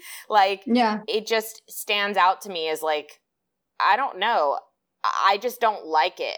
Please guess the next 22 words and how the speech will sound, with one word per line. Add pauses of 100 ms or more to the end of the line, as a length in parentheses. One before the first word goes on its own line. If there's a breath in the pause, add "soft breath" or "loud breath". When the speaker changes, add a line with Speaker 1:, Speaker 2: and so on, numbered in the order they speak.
(120)
Speaker 1:
Like,
a-,
and,
and
I
think (280)
that
is
going
along
with
what
you're
saying (140)
in,
in,
like, (280)
just
mind
your
business.
Like,